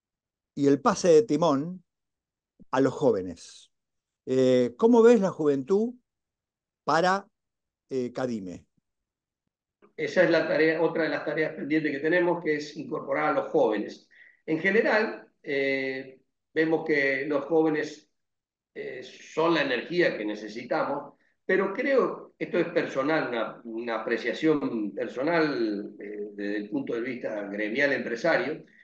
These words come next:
Speaker 2: creo que, eh, no logramos transmitir el valor que tienen las instituciones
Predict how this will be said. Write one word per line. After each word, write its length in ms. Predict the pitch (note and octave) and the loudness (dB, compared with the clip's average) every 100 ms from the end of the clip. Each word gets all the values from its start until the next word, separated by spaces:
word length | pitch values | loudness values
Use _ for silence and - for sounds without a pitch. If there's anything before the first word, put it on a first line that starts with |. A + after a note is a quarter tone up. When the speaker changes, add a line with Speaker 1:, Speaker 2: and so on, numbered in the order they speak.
| _ _ | _ _
Speaker 2:
creo 400 | - E3 F3 F3 | -2 4 6 4
que, 280 | F3 F3+ F3+ | 4 4 2
eh, 480 | E3 C3+ C3 C3+ C3+ | 0 -2 -2 -4 -4
no 160 | C#3 D#3+ | 0 2
logramos 580 | D#3+ D#3+ E3 E3 D#3+ D#3 | 4 2 -2 -4 -4 -4
transmitir 540 | D3+ C3+ C#3+ D#3+ D3+ | -4 -4 0 4 4
el 100 | C#3 | 2
valor 720 | B2+ A#2+ C3 E3+ E3 - - - | 0 0 4 6 4 2 -8 -10
que 120 | B2 | -8
tienen 360 | - D3+ D3 C3+ | -4 0 0 0
las 180 | C3+ - | -2 -6
instituciones 1000 | - - - A#2+ D#3+ D3+ D3 D#3 - | -10 -10 -10 -2 2 4 2 -2 -6